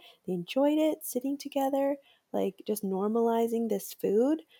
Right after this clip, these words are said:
um, and just making it part of the meal, like, no big deal, instead of this thing to hide from your kids and, and eat a ton when they go to bed. And it's just such a different energy, which creates a healthy relationship with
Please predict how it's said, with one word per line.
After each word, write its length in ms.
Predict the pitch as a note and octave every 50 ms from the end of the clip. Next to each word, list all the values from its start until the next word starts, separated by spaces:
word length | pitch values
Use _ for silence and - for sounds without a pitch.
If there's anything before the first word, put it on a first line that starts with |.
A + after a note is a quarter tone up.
| _ _ _ -
um, 220 | G#3+ G#3+ G#3 G#3 -
and 100 | - G#3+
just 180 | G#3 G#3+ - -
making 320 | G#3 G#3 G#3 - A3 A3
it 200 | A3 G#3 - _
part 280 | - - - G3 G3+ G#3
of 140 | G#3+ G3+ G3
the 80 | G#3+
meal, 460 | G#3 G3 F#3+ F#3+ F#3+ F#3 G3+ A3 A3+
like, 140 | A3 G3 F#3
no 200 | F#3 F#3+ G3 G3+
big 260 | F#3 - G3 F#3+ F3+
deal, 400 | - - - F#3 F#3+ G#3+ C4 C4 _ _ - - _ _ -
instead 460 | G3 F#3+ F#3 - - - G3 F#3+ F#3+
of 140 | F#3+ F3+ F3+
this 160 | G3 G3 -
thing 240 | - - F#3 F#3 F#3+
to 100 | - F3+
hide 320 | D#3+ - - G3 G3 F#3
from 160 | - G3 F3+
your 100 | F3+ F3
kids 440 | F3 - - F#3+ F#3 F3 F3 E3 -
and, 140 | F3 E3+ E3 - - - - -
and 220 | - F#3 F3 F3 - _ -
eat 160 | - A3+ G#3+ G#3
a 60 | G3+
ton 300 | - - A3+ G#3 F#3+ G3
when 160 | G3 F#3+ F#3+
they 80 | F#3 F#3
go 160 | - F#3+ F#3
to 60 | F3+
bed. 380 | F3+ - G3 F#3+ F#3 F3+ F3+ F3+
And 220 | F3+ F3+ F3 E3+ -
it's 160 | - - -
just 260 | - - - - - -
such 240 | - F#3 F3+ -
a 60 | F3 E3
different 300 | F3 E3+ - F3 E3 D#3+
energy, 400 | E3 F3 E3 E3+ - - - F3+
which 240 | - G#3 G3+ - - _ _ _ _ _ _ _ _ _ -
creates 420 | - G3 F#3 F#3+ - - - - - - -
a 40 |
healthy 280 | F#3 F#3 G3+ F#3+ G3+ G3+
relationship 640 | F#3 F#3+ F#3+ F#3+ - - F#3+ F3+ - G3 F#3 F#3 -
with 160 | - F#3 F#3